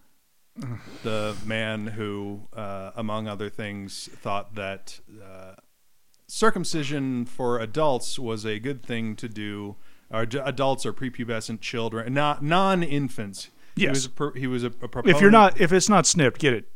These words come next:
Speaker 2: get it snipped.
Speaker 1: Yeah, um, but
Speaker 2: Otherwise, you can
Speaker 1: particularly
Speaker 2: feel things with it, and that's,
Speaker 1: That's
Speaker 2: can't be having that.
Speaker 1: That's the devil's penis.
Speaker 2: Yeah.
Speaker 1: Um, yeah, particularly as an anti-masturbatory, uh, thing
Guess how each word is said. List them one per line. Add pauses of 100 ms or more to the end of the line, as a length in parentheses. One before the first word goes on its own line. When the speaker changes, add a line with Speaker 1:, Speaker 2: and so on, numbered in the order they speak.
Speaker 2:
get
it
snipped.
Speaker 1:
Yeah, (140)
um,
but
Speaker 2:
Otherwise,
you
can
Speaker 1:
particularly
Speaker 2:
feel
things
with
it,
and
that's, (680)
Speaker 1:
That's
Speaker 2:
can't
be
having
that.
Speaker 1:
That's
the
devil's
penis.
Speaker 2:
Yeah. (640)
Speaker 1:
Um,
yeah,
particularly
as
an
anti-masturbatory, (600)
uh, (1200)
thing